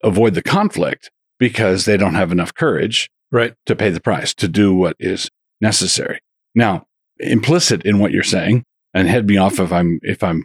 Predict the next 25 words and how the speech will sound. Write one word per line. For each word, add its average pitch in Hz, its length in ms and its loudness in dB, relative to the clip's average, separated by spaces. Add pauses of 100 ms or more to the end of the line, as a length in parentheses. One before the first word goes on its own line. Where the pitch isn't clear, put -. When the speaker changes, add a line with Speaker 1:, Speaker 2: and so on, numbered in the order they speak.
(100)
Speaker 1:
heading 90 280 0
off 87 220 -4
in-, - 200 -8
Speaker 2:
No, 135 80 0
you're 113 80 0
fine. 110 280 0
Speaker 1:
uh, 95 520 -2
into 90 240 2
the 87 100 -2
wrong 90 200 0
direction. 90 500 -2
But 90 200 -2 (480)
one 180 200 2
of 175 120 2
the, 71 80 0
this 131 300 2
is, 104 240 0
this 120 380 0
whole 165 220 0
thing 107 300 0
is 110 200 0
something 101 320 0
that 92 140 0
I 90 100 2
don't, 113 300 0